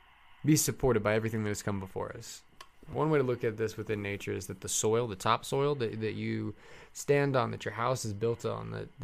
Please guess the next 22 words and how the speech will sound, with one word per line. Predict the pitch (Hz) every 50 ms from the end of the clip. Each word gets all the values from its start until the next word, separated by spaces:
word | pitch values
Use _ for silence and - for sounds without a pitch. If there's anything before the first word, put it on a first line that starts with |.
| 113 - - - -
that, | 123 143 139 -
that | 143 151 151
is | 151 135 -
so | - 160 165 170 - -
easily | 185 185 190 202 175 156 160 147 135 120
taken | 110 - - 123 120 - - 101
for | 98 -
granted, | 104 - - 92 92 90 - - - - - - - - - - - - - - - - - - - - - - - - - - - - - - - - - - - _ -
this | 113 120 131 131 - -
would | 120 110 113 127 127 123 120
not | 120 117 113 110 110
and | 113 107 107 104
could | - - 117 117 110
not | 107 107 104 107 - -
ever | 110 117 113 117 117
be | 107 104 104 98 98 101
if | 101 98 -
it | 107 104
were | - 104 113 110
not | 107 104 98 101
for | - - 107 104
millions, | 104 107 107 113 117 120 120 120 120 113 110 107 101 110 110 117 - - -